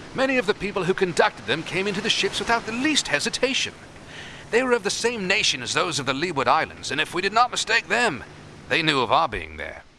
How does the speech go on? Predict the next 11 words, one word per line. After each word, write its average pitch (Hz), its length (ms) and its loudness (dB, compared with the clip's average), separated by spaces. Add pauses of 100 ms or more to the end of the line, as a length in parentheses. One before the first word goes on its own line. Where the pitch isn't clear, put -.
(680)
Among 120 380 2
the 170 80 -2
visitors 147 500 -2
to - 100 -4
the 67 120 -8
Resolution 107 720 -2
and 73 140 -4
the 69 60 -12
Discovery 113 680 -2
was 73 320 -8 (100)
Kahekili, 147 840 -2